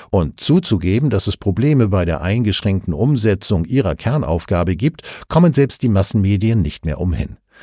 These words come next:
Zwar verweigern sie sich nach wie vor der grundlegenden Feststellung ihres Versagens, dennoch sehen sie sich neben kritischen Eigenberichten zu strukturellen Verwerfungen zunehmend auch dazu gezwungen,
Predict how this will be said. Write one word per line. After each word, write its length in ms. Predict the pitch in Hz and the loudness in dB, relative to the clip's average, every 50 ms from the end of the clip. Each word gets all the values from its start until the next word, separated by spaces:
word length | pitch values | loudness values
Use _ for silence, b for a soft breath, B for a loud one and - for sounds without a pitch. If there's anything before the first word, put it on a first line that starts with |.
| B B B B B | B B B B B
Zwar 280 | - - - 76 73 73 | -4 -2 0 0 0 0
verweigern 520 | - - 80 78 82 92 117 117 113 98 | 0 -2 -2 0 0 0 2 2 2 2
sie 140 | 82 82 92 | 2 0 0
sich 260 | 80 78 80 71 - | -2 -2 -4 -4 -4
nach 240 | - 80 76 78 - - | -4 -2 -2 -2 -4 -6
wie 80 | - 71 | -8 -8
vor 320 | - - - 92 120 131 | -4 -2 0 2 2 2
der 120 | - 76 73 | 2 0 -2
grundlegenden 600 | - 76 95 110 101 - 101 95 85 80 80 71 | 0 2 2 2 2 2 0 0 0 -2 -4 -4
Feststellung 800 | - - 98 101 - - - - - - - 92 90 87 85 87 | -4 -2 -2 -2 -2 -2 -4 -6 -4 0 0 0 2 0 0 -2
ihres 260 | 76 82 85 78 76 | -2 -4 -4 -4 -4
Versagens, 680 | - - 73 73 87 98 117 139 117 120 - - - - - | -4 -4 -4 -2 -2 0 0 0 0 -2 -2 -4 -6 -6 -2
dennoch 280 | 120 147 175 180 160 | 0 2 4 2 2
sehen 360 | - - - 127 151 165 151 117 | 2 0 0 0 2 2 0 0
sie 200 | 104 123 143 127 | 0 -2 -2 -2
sich 300 | 104 117 127 113 - - | 0 0 -2 -2 -2 -2
neben 240 | 113 110 104 104 | 0 0 0 -2
kritischen 500 | 95 - - 160 170 - 127 - - 107 | -2 -2 -2 -2 -2 -2 -2 -2 -2 -2
Eigenberichten 880 | - - 98 127 139 139 127 104 113 101 120 113 - - 120 117 107 95 | -2 -2 -4 -4 -2 -2 -2 -2 -2 0 -2 -2 -2 0 0 0 0 0
zu 240 | - - 95 82 78 | -2 -2 -2 -2 -4
strukturellen 640 | - - - 98 - - - 92 - 85 85 82 - | -4 -4 -4 -4 -2 -2 -2 -2 -2 -2 -2 -4 -4
Verwerfungen 720 | - - 76 73 85 98 110 - - 113 101 98 95 92 | -4 -4 -4 -2 -2 -2 -2 0 0 2 2 2 2 2
zunehmend 480 | - - - 170 170 160 143 123 113 - | 0 0 0 2 2 2 2 0 0 0
auch 120 | 87 92 | -2 -2
dazu 420 | - - 98 113 117 - - 120 | 0 0 0 0 0 0 0 0
gezwungen, 580 | 95 101 92 - - - 98 110 123 131 131 135 | 0 0 0 0 0 0 2 4 4 4 4 2